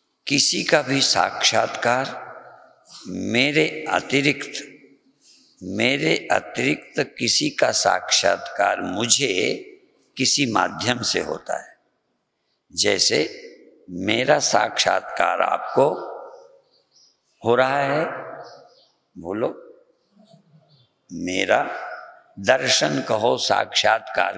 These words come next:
कहो, मेरा दर्शन आपको,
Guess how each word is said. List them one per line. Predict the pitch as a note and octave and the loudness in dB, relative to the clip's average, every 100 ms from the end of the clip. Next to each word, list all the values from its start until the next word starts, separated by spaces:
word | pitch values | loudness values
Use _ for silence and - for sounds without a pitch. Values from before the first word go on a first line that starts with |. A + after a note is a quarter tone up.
| - | -4
कहो, | F2+ F2+ A2+ B2+ - _ _ _ - - _ | -2 2 0 -2 -10 _ _ _ -20 -20 _
मेरा | G2 G#2+ B2 C3 C#3+ | -4 -2 0 2 0
दर्शन | A#2+ A2+ G#2 - C3+ A#2 | 2 2 2 2 2 2
आपको, | G2+ - - A#2+ | 0 -4 0 2